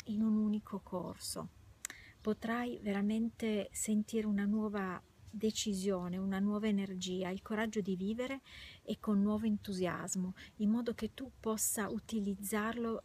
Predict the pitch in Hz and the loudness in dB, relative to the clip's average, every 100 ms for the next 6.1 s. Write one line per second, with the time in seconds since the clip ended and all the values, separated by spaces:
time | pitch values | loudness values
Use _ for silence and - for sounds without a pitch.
0 | - 202 196 202 - 202 196 220 - 180 | 0 0 2 -2 -2 -2 0 -2 -2 -4
1 | 170 - - - - 196 202 202 226 220 | -6 -10 -18 -10 -4 0 2 2 0 -2
2 | - 214 196 185 - 254 269 208 208 208 | -4 -2 0 -2 -2 -2 0 2 4 2
3 | 202 214 262 - 202 - 220 226 214 196 | 0 -2 -4 -4 -6 -6 -4 -4 -2 -2
4 | 196 202 202 175 185 185 - - 196 185 | -2 -2 0 0 0 -2 -4 -2 0 2
5 | 175 175 180 180 190 185 - 185 180 180 | 0 -2 -4 -6 -6 -6 -6 -6 -6 -6